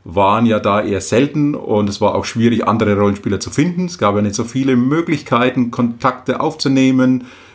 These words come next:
wie das heute ist. Und wir haben damals das irgendwo mal mitbekommen, dass es so Veranstaltungen gibt, haben die besucht und dann haben wir gefunden, das wollen wir auch haben und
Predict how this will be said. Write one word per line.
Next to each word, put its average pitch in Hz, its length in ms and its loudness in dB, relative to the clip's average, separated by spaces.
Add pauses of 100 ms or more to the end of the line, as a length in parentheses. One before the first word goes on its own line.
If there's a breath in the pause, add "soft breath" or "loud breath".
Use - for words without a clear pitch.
(120)
wie 101 120 -4
das 101 160 -6
heute 139 200 2
ist. 175 400 -2 (680 loud breath)
Und 117 500 2
wir 110 200 0
haben 123 260 0
damals 113 1000 0
das - 280 -6
irgendwo 123 540 2
mal 110 240 2
mitbekommen, 139 640 0
dass 120 160 -2
es 123 80 -10
so 117 100 -2
Veranstaltungen 107 540 -4
gibt, 180 260 -6
haben 117 160 0
die 104 100 -6
besucht 170 520 -2 (600 loud breath)
und 120 180 2
dann 135 300 0
haben 131 200 0
wir 135 160 2
gefunden, 127 580 -4
das 117 380 -2
wollen 110 260 2
wir 120 160 2
auch 120 180 2
haben 87 480 -4 (160)
und 104 540 -4